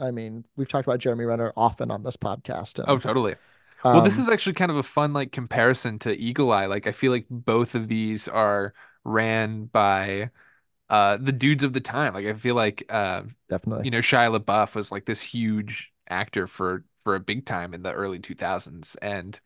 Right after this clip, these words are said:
Speaker 1: Oh, yeah.
Speaker 2: um, they all have their projects. They all have their weird ones. I, I think it's really interesting that Jeremy Renner is constantly getting beaten up and is never really cool in any of his movies. And I think
Speaker 1: <laughs>
Speaker 2: that's his niche. Like, he can't be too serious.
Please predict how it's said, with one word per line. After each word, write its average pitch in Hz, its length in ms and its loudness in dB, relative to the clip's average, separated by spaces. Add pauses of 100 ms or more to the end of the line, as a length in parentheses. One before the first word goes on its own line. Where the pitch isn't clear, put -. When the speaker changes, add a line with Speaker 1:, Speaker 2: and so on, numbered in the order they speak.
(300)
Speaker 1:
Oh, 123 100 -4
yeah. 104 160 0
Speaker 2:
um, 95 360 -8 (340)
they 233 60 2
all 277 100 6
have 214 120 4
their 110 100 0
projects. 101 420 2
They 165 80 0
all 147 120 0
have 123 100 -8
their 107 120 0
weird 101 240 -4
ones. 120 300 -4
I, 147 160 6
I 156 120 6
think 208 220 2
it's - 140 2
really 135 260 4
interesting 123 340 -6
that 110 120 -2
Jeremy 113 320 2
Renner 107 340 -2
is 104 100 -2
constantly 113 760 -6
getting 113 360 -4
beaten 107 320 -10
up 104 360 -2
and 117 140 -4
is 110 140 -6
never 110 420 0
really 110 280 -2
cool 117 440 -2
in 101 140 -6
any 117 320 -4
of 147 80 2
his 175 160 6
movies. 202 580 -2
And 120 100 0
I 175 80 10
think 190 140 4
Speaker 1:
<laughs> - 20 6
Speaker 2:
that's 151 180 4
his 143 200 0
niche. 127 340 -4
Like, - 140 -4
he 131 100 -10
can't 185 280 2
be 170 120 -2
too 139 300 0
serious. 196 680 -2